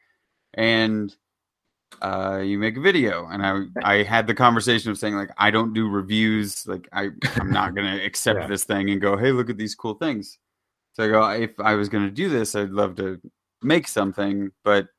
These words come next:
Speaker 1: that also means that it's gonna take time and all this." So once we reached an agreement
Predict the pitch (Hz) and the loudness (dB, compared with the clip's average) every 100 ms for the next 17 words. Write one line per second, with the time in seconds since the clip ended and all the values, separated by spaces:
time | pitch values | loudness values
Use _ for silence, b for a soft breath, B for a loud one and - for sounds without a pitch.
0 | - 101 101 101 - 98 95 95 90 95 | -4 2 2 2 0 -2 -2 -2 -4 -8
1 | 90 - 98 90 90 87 92 90 90 92 | -8 -12 -10 -10 -12 -8 -6 -4 -6 -10
2 | 95 - _ _ _ _ _ _ _ _ | -14 -16 _ _ _ _ _ _ _ _
3 | _ - 139 113 101 - - _ _ _ | _ 0 4 4 0 -10 -20 _ _ _
4 | _ - 127 131 139 123 120 - 104 98 | _ -2 2 4 4 4 2 2 -2 2
5 | 160 147 113 | 4 6 4